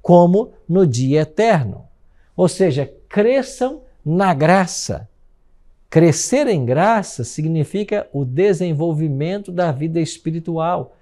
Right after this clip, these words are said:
significa uma vida de santidade. Assim, nós podemos concluir que, na volta de Jesus, cada salvo vai estar num grau de santidade.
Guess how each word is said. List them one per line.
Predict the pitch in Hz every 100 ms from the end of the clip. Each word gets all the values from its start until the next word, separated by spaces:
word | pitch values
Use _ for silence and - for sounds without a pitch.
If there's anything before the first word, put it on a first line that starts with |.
| _
significa | - - 151 151 131 185 196 190
uma | 175 156
vida | 107 147 196 180
de | 165
santidade. | 156 - 165 170 160 196 196 214 208 - _ _ _ _ _ _ _ _ _ _ _ _ _ _ _ _ -
Assim, | 139 170 - 208 240 - _ _ -
nós | 151 156
podemos | - 185 180 180 -
concluir | 165 156 147 139 147 180 170 - _ _ _
que, | - 180 143 104 -
na | 120 160 156
volta | 117 196 240 233 185
de | 156 147
Jesus, | 139 110 127 180 135 - - - _ _ _ -
cada | 214 240 214 220
salvo | 196 - - 175 147 120 101 98 -
vai | 101 101 151 165
estar | 160 - 147 151 151 _ _ -
num | 165 214 190
grau | 123 135 147 160 160
de | 127 113 131
santidade. | - - 113 104 110 87 64 52 - -